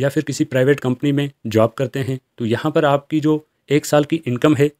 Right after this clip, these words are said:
वो तीन लाख तक होनी चाहिए। वो बहुत ही इंपॉर्टेंट है, ये सिर्फ जॉब पर्सन्स के लिए हैं। यहाँ पर बहुत ही ईजी प्रोसेस है, अगर आपके घर में कोई प्रॉपर्टी है,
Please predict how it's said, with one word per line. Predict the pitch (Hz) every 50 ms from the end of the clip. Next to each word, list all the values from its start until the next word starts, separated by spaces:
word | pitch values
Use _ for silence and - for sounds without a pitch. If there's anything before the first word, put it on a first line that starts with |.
| _ _ _ _ _ _ _ _ _ -
वो | 143 160
तीन | - _ - 143 156 165 156
लाख | 120 123 131 147 147 -
तक | - 156 143 - - -
होनी | 117 127 139
चाहिए। | 143 - 143 139 143 147 147 139 _ _ _ -
वो | 123 139
बहुत | 127 113 117 - 139 135
ही | 160 156
इंपॉर्टेंट | 135 117 - 127 131 - 147 143 -
है, | 143 143 139 _ _ -
ये | 120 147
सिर्फ | - - 165 170 165 -
जॉब | 117 - - 123 135 139 - _
पर्सन्स | - 123 - - 143 151 147 -
के | - 143
लिए | 139 143 143 139
हैं। | 123 139 139 131 _ _ _ _ _ _ _ _ _ _ _ _ _ -
यहाँ | 123 117 - 165 160
पर | - 180
बहुत | 127 127 120 143 165 165 -
ही | 190 - 143
ईजी | 131 127 160 165
प्रोसेस | - 139 143 143 - 151 139 -
है, | 151 151 156 -
अगर | 127 120 147 147
आपके | 147 147 - 160
घर | 151 120 123 131
में | 143 151
कोई | 147 156
प्रॉपर्टी | 151 - - 117 113 - 127 - 147 147
है, | 139 139 139